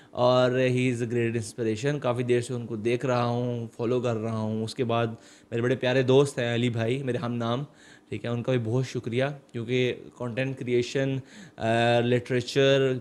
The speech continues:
में जो एक सफ़र है उसमें वो बड़े अच्छे हमारे साथी रहे हैं, उनका फीडबैक बड़ा इंपॉर्टेंट रहा है। और इसके अलावा भी, अ, YouTube जो भरा पड़ा है कंटेंट, कंटेंट क्रिएटर से, अ,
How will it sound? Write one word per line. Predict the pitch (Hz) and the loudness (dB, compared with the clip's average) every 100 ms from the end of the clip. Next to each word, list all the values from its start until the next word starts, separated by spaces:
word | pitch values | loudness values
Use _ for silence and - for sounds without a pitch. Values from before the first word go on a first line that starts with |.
| 120 | -6
में | 123 123 | -4 0
जो | |
एक | 123 | -2
सफ़र | - 117 139 139 | -2 -4 -2 0
है | 117 143 | 0 -2
उसमें | 151 135 | -4 -4
वो | 131 | -2
बड़े | 120 120 | 0 0
अच्छे | 127 - - 135 | -2 -8 -8 -6
हमारे | 123 107 | -4 -4
साथी | 110 92 - | -6 -8 -6
रहे | 117 110 | -6 -4
हैं, | 104 110 117 | -6 -6 -8
उनका | 117 117 113 | -10 -8 -8
फीडबैक | 110 110 98 113 107 | -8 -8 -4 -4 -4
बड़ा | - 120 | -4 -4
इंपॉर्टेंट | 113 104 117 117 | -4 -2 -2 0
रहा | 98 | -2
है। | 98 101 127 - - - - - | -2 -2 -4 -10 -20 -20 -18 -6
और | 131 156 | 0 2
इसके | 180 202 | 2 2
अलावा | 190 143 175 | 4 6 6
भी, | 165 165 | 4 4
अ, | 185 151 151 | 6 6 6
YouTube | 143 147 160 156 - - | 2 0 -2 -4 -14 -14
जो | 113 127 127 120 | -6 -4 -2 -4
भरा | 104 110 107 117 139 | -6 -8 -4 -4 -2
पड़ा | 131 110 | -2 -4
है | 113 113 | -4 -8
कंटेंट, | 107 107 104 | -10 -12 -12
कंटेंट | - 110 117 113 | -14 -10 -8 -8
क्रिएटर | 110 95 143 143 | -6 -4 -4 -4
से, | - | -2
अ, | 120 | -4